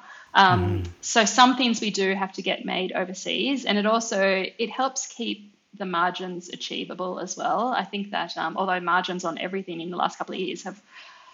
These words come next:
Speaker 1: have skyrocketed, which makes everything hard. Um,
Speaker 2: Yeah.
Speaker 1: but it's, it's, that's kind of balance. And I feel like there's a balance between the works which we print or the works we have printed for us here in Sydney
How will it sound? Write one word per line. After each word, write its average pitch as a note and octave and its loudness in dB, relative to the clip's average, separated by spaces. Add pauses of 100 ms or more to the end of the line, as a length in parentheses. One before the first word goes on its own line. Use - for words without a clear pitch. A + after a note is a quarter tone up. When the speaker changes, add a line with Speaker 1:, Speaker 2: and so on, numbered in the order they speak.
(380)
Speaker 1:
have B3+ 8
skyrocketed, G3 8
which G3 -2
makes G3+ -4
everything G#3 -2
hard. E3+ -2 (380)
Um, G#3 6
Speaker 2:
Yeah. G3 2
Speaker 1:
but - 10
it's, - 4
it's, B3+ 2
that's D4+ 8
kind D#4+ 4
of B3 0
balance. F3 2
And G#3+ -2
I G#3 0
feel G#3+ -4
like G#3 2
there's G3+ -4
a G3+ -6
balance G3 2
between G3 -8
the F#3 -6
works F3+ -4
which - -10
we G3 -2
print B3 -4
or A3 -2
the G3 -4
works - -6
we G3 -6
have F#3 -6
printed F#3 -10
for E3 -2
us F3 -4
here F#3 -4
in F3+ -8
Sydney A#3+ -4